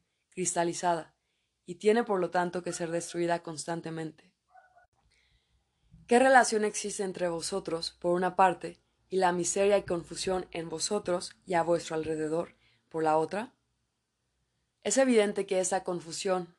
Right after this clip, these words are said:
esta miseria, no se ha originado de por sí. Somos vosotros y yo quienes la hemos creado,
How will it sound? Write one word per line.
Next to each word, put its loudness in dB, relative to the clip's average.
esta 0
miseria, 0
no -4
se 2
ha 8
originado 2
de -2
por -10
sí. -12
Somos 0
vosotros -2
y -12
yo -4
quienes -6
la 0
hemos -2
creado, -4